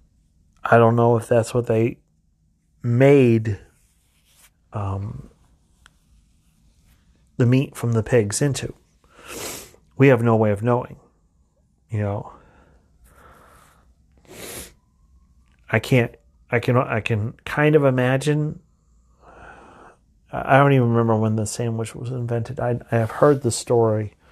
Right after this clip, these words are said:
of the guy that was called the Earl of Sandwich, but I don't remember the story,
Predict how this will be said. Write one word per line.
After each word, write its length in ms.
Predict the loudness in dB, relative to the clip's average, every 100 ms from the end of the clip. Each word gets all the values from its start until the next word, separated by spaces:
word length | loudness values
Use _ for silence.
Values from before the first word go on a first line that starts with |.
| _ _ _ _ _ _ -20 -20 -20 -6
of 140 | 0 2
the 80 |
guy 480 | 2 2 2 0 -2
that 120 | -6 -8
was 140 | -8
called 300 | -4 -2 -2
the 120 | -4
Earl 280 | -2 -2 -2
of 80 | -6
Sandwich, 560 | -8 -8 -8 -10 -12 -20 _ _ _ _ _ _ _ _ _ _ 0
but 100 | 2
I 80 |
don't 200 | 2 -2
remember 360 | -2 -2 -2 -4
the 120 | -6
story, 460 | -8 -6 -6 -6